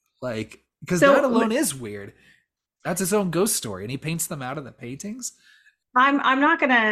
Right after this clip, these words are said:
Speaker 2: I'm not gonna give the movie more credit than it deserves, but how my simplified version of their relationship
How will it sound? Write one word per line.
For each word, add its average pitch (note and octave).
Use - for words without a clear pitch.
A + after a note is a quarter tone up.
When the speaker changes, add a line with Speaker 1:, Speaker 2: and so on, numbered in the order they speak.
Speaker 2:
I'm A3
not A#3+
gonna B3
give G#3+
the G3+
movie G#3
more G3
credit F#3+
than F3+
it F#3+
deserves, G3
but G3
how G3
my A3
simplified A#3+
version A3+
of F#3+
their G#3
relationship G3